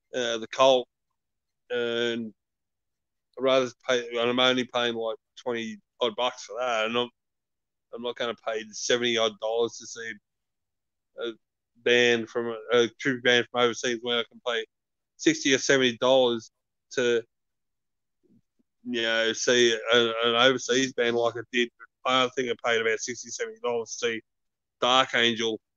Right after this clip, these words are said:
um, and I can pay when I, and then I can,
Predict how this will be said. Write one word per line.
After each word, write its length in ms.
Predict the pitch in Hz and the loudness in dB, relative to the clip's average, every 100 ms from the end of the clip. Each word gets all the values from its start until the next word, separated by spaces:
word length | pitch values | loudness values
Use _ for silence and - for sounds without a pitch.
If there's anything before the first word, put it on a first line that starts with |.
| _ _ _ _ _ _ _ _ - | _ _ _ _ _ _ _ _ -2
um, 880 | 127 127 127 127 123 120 120 120 - _ _ _ _ _ - - | 4 6 6 6 6 4 2 -4 -12 _ _ _ _ _ -20 -16
and 160 | 127 127 | -8 -4
I 80 | 120 | -4
can 160 | - | -4
pay 240 | 117 127 113 _ _ | -4 -2 -4 _ _
when 220 | 127 123 | -2 2
I, 100 | 123 - _ 123 | 2 0 _ -6
and 180 | 120 | -4
then 160 | 123 120 | -2 0
I 80 | 120 | -2
can, 300 | - 120 | -4 -10